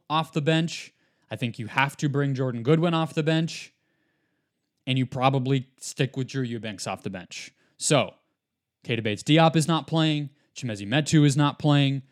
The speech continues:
Yuta Watanabe is not playing. You try to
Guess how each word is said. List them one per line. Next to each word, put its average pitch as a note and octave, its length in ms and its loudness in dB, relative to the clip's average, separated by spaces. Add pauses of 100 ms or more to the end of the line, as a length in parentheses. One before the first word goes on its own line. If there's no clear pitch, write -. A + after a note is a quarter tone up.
(200)
Yuta B2 100 -4
Watanabe A#2+ 540 0
is G#2 100 -4
not G#2+ 200 -6
playing. G2 340 -8 (1800)
You B2 180 -4
try D3 440 0
to D3+ 520 -2